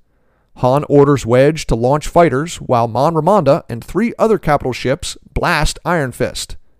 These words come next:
It finally looks like Han will beat Zinj, but what Han doesn't know is that the Warlord has been working on a secret defensive weapon,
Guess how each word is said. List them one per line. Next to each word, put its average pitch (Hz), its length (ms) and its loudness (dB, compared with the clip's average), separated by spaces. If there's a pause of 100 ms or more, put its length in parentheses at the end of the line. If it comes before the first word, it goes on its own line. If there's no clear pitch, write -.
(600)
It - 100 -6
finally 135 320 0
looks 135 240 0
like 131 240 0
Han 131 320 -2
will 120 100 -2
beat 135 260 -4
Zinj, 123 580 -4 (440)
but - 120 -8
what 131 180 -4
Han 226 240 -2
doesn't 233 300 -2
know 170 400 2 (400)
is 113 100 -8
that 131 140 -4
the 160 80 0
Warlord 143 720 4
has 143 100 -4
been 127 180 -4
working 139 480 0
on 120 140 -10
a 107 40 -6
secret - 520 -6
defensive 117 500 -6
weapon, 151 400 0